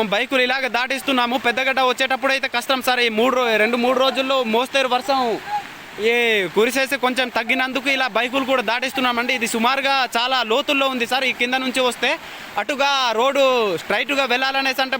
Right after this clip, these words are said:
మాత్రం అక్కడ నుంచి చాలా కష్టం అయిపోతున్నాం సార్. ఏదేమైనా కానీ మాకు కొంచెం చూసుకొని మాకు న్యాయం చేకూరుస్తారనేసి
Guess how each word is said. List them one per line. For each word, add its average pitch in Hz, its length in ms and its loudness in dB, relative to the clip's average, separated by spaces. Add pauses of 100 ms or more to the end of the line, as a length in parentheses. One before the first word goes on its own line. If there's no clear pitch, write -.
మాత్రం 269 300 0
అక్కడ 262 200 -2
నుంచి 233 240 0
చాలా 247 240 0
కష్టం 262 300 -2
అయిపోతున్నాం 247 520 0
సార్. 269 140 0 (600)
ఏదేమైనా 269 500 2
కానీ 277 220 0
మాకు 254 240 -2
కొంచెం 262 260 0 (720)
చూసుకొని 269 480 2 (180)
మాకు 247 220 2 (220)
న్యాయం 254 280 0
చేకూరుస్తారనేసి 262 760 0